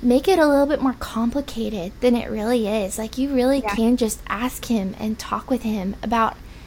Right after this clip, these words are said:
Speaker 1: everyday things in your
Speaker 2: Mm-hmm.
Speaker 1: everyday life.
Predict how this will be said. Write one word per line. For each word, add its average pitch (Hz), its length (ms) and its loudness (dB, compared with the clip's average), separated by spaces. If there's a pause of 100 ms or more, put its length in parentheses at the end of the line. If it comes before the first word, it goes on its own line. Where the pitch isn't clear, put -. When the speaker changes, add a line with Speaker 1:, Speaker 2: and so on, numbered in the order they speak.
(140)
Speaker 1:
everyday 254 540 2
things 208 560 -2
in 226 180 0
your 214 160 0
Speaker 2:
Mm-hmm. 190 80 -2
Speaker 1:
everyday 202 460 0
life. 175 560 -4